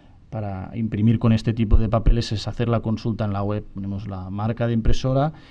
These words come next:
y si nuestro modelo de impresora aparece ahí entre los parfe-, entre los perfiles que suministramos, de algún modo es que esa impresora ofrece una calidad de acorde con estos papeles. Eh, si no es así, evidentemente se puede imprimir,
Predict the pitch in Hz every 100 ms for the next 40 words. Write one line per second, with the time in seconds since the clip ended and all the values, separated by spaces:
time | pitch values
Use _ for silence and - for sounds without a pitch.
0 | - 120 113 107 107 107 107 104 110 110
1 | 120 120 117 127 - 135 110 101 104 107
2 | 104 117 113 120 120 101 - 95 - -
3 | - - - 110 101 101 98 98 104 117
4 | 113 113 107 113 113 117 - 123 120 131
5 | 131 - - - - 117 110 107 107 110
6 | 113 117 110 104 117 113 101 92 107 110
7 | 110 104 - 123 123 135 - - 107 -
8 | 104 120 113 110 113 107 107 120 110 107
9 | - 135 135 123 147 156 - - - -
10 | 104 107 117 113 101 - 104 - - -
11 | 104 87 - - - - - - 190 113
12 | 110 107 - 113 123 135 127 160 143 123
13 | 123 117 123 135 131 - 101 120 127 120
14 | 120 127 143 156